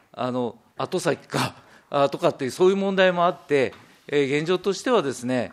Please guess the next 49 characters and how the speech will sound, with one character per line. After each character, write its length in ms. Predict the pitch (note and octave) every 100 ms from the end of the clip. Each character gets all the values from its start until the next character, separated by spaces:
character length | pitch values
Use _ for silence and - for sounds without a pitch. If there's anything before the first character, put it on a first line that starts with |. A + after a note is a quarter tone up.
| -
あ 200 | - C3+
の 920 | C#3 C#3 C3+ C3 C3 B2+ B2+ B2 B2 -
ー、 240 | F#3 C#4+
現 60 | C#4+
在、 380 | A3 G3 F#3+ - _ _ _ _
区 80 | E3
域 220 | E3 -
に 120 | C3+ A#2
な 140 | B2+
っ 80 | C3+
て 100 | B2+
い 40 |
る 100 | C3+
と 80 | D#3
い 40 |
う 20 | D3+
こ 80 |
と 120 | D3 A#2+
で 120 | A#2
理 140 | G#2+
解 120 | A2+ A#2+
を 120 | G#2+
い 60 |
た 120 | A2 A2+
だ 120 | A2+
き 80 | -
た 120 | C#3
い 80 | A#2
ん 20 |
で 80 | F#2+
す 120 | A#2
が、 220 | B2 G#2+ - - _
当 200 | F#3+ G#3+
然 180 | A#3+ A3+
そ 140 | A3
の 180 | G#3 - - -
災 300 | - F#3 G3+
害 180 | G#3+ A3
の 100 | G#3+
種 240 | G3+ G#3
類 160 | A3 A#3+
に 80 | F3
よ 120 | A#2
っ 20 |
て 160 | - G3+
は 80 | A#2+
ね、 160 | G2+ _ _ -
全 120 | D3+ - G#3+
く、 220 | A3 G3+